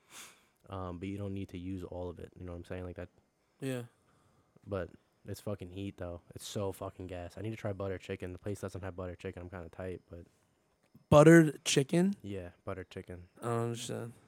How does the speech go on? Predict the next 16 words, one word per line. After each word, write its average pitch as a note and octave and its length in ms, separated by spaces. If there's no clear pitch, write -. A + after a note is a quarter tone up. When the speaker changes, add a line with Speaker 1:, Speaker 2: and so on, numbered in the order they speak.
Speaker 1:
Well, G2+ 100
it's - 100
just F#2+ 180
called G2 220
butter F#2+ 180
chicken. F2+ 380
Speaker 2:
Uh, C3+ 260
all - 80
right. - 180
They're C3 80
just C3 140
cooking B2+ 260
it A#2 80
with A2+ 140
butter. A2+ 280
Speaker 1:
No. G2+ 520